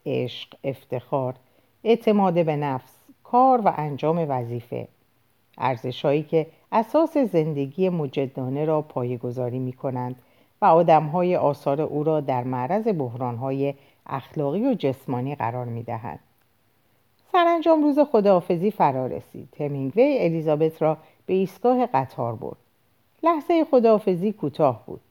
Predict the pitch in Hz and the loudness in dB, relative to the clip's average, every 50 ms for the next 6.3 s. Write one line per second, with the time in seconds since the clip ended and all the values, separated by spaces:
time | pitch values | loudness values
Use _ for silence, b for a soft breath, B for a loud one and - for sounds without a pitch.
0 | _ _ _ _ _ _ _ _ _ _ - 147 143 147 143 139 135 127 147 165 | _ _ _ _ _ _ _ _ _ _ -6 -4 -4 -2 -2 -2 -2 -2 0 0
1 | 170 170 165 156 160 156 - 165 151 165 160 160 151 151 - 135 135 131 135 135 | 0 0 0 -2 -4 -2 -2 0 2 2 2 0 0 -2 -2 -2 -2 -2 -4 -4
2 | 131 131 139 147 151 147 - 165 156 147 - 131 131 131 127 127 123 135 127 117 | -4 -4 -4 -6 -8 -4 -4 -4 -4 -2 -4 -4 -4 -4 -6 -6 -6 -6 -4 -4
3 | 135 143 143 - 135 127 127 139 151 156 165 165 - - _ _ _ _ _ _ | -4 -6 -6 -6 -6 -6 -2 0 0 0 0 -2 -6 -16 _ _ _ _ _ _
4 | _ _ _ _ _ - 370 349 285 226 - - 139 131 - - 139 135 139 123 | _ _ _ _ _ -2 2 2 2 2 2 0 -2 0 0 0 0 0 0 -2
5 | - 135 127 135 127 127 131 156 160 160 151 156 151 147 143 139 131 151 156 - | -4 -2 0 0 0 0 0 0 -2 -2 -2 -2 0 -2 -2 -2 -4 -6 -8 -6
6 | - 160 156 151 147 | -6 -6 -6 -6 -6